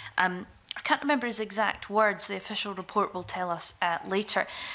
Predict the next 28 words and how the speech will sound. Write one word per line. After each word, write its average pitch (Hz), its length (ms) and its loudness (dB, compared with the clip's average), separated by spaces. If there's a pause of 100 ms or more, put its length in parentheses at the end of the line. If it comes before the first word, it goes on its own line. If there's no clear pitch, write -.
(120)
but, - 380 4
um, 185 260 4
he 226 240 0
indicated 226 680 -2 (100)
that - 240 0
he 202 160 -4
was 180 260 0
perhaps - 500 0
a 190 40 -4
little, 180 420 -2
uh, 175 180 4 (120)
wary 196 440 -2
of 175 380 -4 (280)
the 190 60 0
movement 190 560 -2
from 175 380 -2 (100)
a 180 120 0
red 185 480 2 (320)
warning 175 480 0
to 185 200 -4
an 175 120 0
amber 190 380 6
warning - 520 -2 (380)
on, 180 420 4 (160)
uh, 165 340 -2 (120)
the, 175 160 -2 (100)
the 180 80 -6
prescribing 175 1040 -2